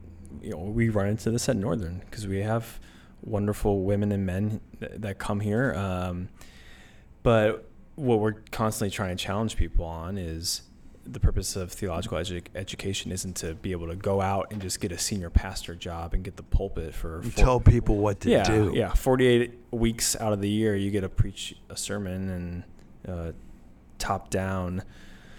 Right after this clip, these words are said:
Speaker 1: sender to receiver. Uh, this is how you control, uh, an environment. Um, but, but rather, there has to be mutuality, as you're saying, but that, that has to be discerned, uh, through a community of people,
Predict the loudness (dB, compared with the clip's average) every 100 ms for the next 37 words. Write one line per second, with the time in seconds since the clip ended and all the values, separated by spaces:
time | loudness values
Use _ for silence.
0 | -20 -20 -20 -20 -10 0 4 6 6 4
1 | 2 4 4 4 4 2 2 0 0 -2
2 | -2 -2 -2 0 -2 -4 -6 0 0 0
3 | -2 -2 -4 -4 -6 -8 -10 -8 -4 -2
4 | -2 -4 -8 -8 -10 -8 -8 -10 -14 -16
5 | -4 0 0 2 4 6 4 4 0 -4
6 | -16 -20 -2 2 4 4 4 6 6 6
7 | 4 2 0 0 -2 -4 -14 -20 -20 -8
8 | -2 0 2 2 0 2 2 2 0 -10
9 | -14 -10 -8 0 2 4 2 0 -2 -2
10 | -2 0 0 -2 -2 -4 -4 -6 -4 -4
11 | -4 -6 -4 -4 -4 -4 -2 -2 -2 -6
12 | -8